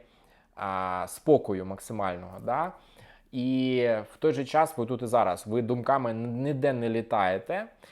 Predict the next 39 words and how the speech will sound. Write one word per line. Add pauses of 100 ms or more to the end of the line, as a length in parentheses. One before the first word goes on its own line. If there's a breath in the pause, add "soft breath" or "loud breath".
(280 loud breath)
і
ви
з
цього
стану (100)
можете, (540 soft breath)
а, (120)
пере-,
переносити
себе (360 loud breath)
в
ту
реальність,
яка
вам
потрібна.
Наприклад,
ви
там, (1080)
а,
прямо
вже
зараз,
тобто
ви
не
думаєте,
що
я
там
через
п'ять,
через
десять
років
десь
там
щось
буду.